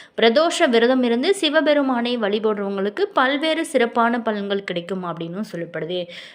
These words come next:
மேலுமே இந்த பிரதோஷத்துல நம்ம என்னென்ன வழிபாடுகள்லாம் செய்யலாம், அதை எப்படி முறையா செய்வது, இதனால நமக்கு என்னென்ன க-, பஸ்-, கஷ்டங்கள் நீங்கும், நமக்கு எப்படிப்பட்ட பலன்கள் கிடைக்கும் அப்படிங்கிறத பத்தி தான் இந்த பதிவின் மூலமாக நம்ம பார்க்க போறோம். வீடியோவை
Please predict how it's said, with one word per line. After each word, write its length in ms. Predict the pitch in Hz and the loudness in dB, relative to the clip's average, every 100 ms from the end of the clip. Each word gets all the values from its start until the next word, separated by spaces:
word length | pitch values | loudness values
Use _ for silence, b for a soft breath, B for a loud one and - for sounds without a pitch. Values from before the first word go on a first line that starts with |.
| - | 0
மேலுமே 320 | 320 392 359 | 2 2 2
இந்த 480 | 359 311 285 311 302 | 2 4 6 6 6
பிரதோஷத்துல 640 | 254 247 339 339 285 262 | 2 4 4 4 2 2
நம்ம 200 | 262 226 | 2 0
என்னென்ன 440 | 233 214 254 277 285 | 0 0 -2 -2 0
வழிபாடுகள்லாம் 840 | 214 208 202 190 185 180 196 208 | 0 0 0 -2 -2 -4 -4 -4
செய்யலாம், 360 | 170 160 165 175 B B | -4 -4 -6 -8 B B
அதை 280 | 208 233 269 | 0 2 4
எப்படி 360 | 254 254 320 349 | 4 4 2 4
முறையா 440 | 254 220 240 254 | 4 2 2 0
செய்வது, 600 | 262 208 170 170 180 170 B B - | 0 -2 -2 -2 -2 -4 B B 2
இதனால 440 | 302 381 349 359 | 4 6 4 4
நமக்கு 400 | 320 269 269 320 | 2 0 0 2
என்னென்ன 400 | 247 262 294 294 | 4 2 0 2
க-, 340 | 285 220 196 190 | 2 2 2 0
பஸ்-, 260 | 202 - | 0 0
கஷ்டங்கள் 540 | 226 208 302 269 269 277 | -2 0 0 4 4 4
நீங்கும், 480 | 208 208 233 262 247 | 2 0 0 0 -4
நமக்கு 420 | 196 202 247 233 | -6 -4 -2 0
எப்படிப்பட்ட 600 | 214 240 294 269 233 247 | -2 0 0 0 0 0
பலன்கள் 560 | 254 214 214 220 226 226 | 2 -2 -2 0 -2 -2
கிடைக்கும் 440 | 196 185 202 185 | -4 0 0 0
அப்படிங்கிறத 260 | 196 208 190 | -2 -4 -2
பத்தி 180 | 180 196 | -2 0
தான் 220 | 415 370 | 0 4
இந்த 260 | 294 349 - | 4 4 2
பதிவின் 320 | 262 277 269 | 2 2 2
மூலமாக 400 | 226 196 180 180 | 2 0 0 0
நம்ம 240 | 262 202 | 0 -2
பார்க்க 480 | 233 - 170 170 170 | -2 -2 -2 -4 -6
போறோம். 180 | 165 151 - B B B | -4 -4 -8 B B B
வீடியோவை 440 | 185 190 208 262 | 2 4 4 2